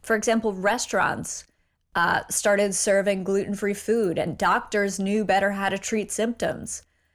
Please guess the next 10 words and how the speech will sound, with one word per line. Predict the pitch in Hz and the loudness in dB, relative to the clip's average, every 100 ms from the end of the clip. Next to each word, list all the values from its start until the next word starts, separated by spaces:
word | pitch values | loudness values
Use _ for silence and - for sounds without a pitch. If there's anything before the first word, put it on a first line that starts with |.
| _ _ - | _ _ -2
But | 240 | 2
there | 262 | 2
came | 262 277 294 | 2 0 2
a | 285 | 0
point | - 214 233 226 | -2 -4 -2 0
at | 214 - | -2 -2
which | 185 180 - | -2 -4 -4
too | - - 262 | -6 -4 -2
much | 220 185 196 - 196 | 0 0 -2 -4 -4
mainstream | 170 190 220 220 - - 202 196 190 185 185 | -4 -2 -2 -2 -4 -4 -2 -2 -2 -4 -6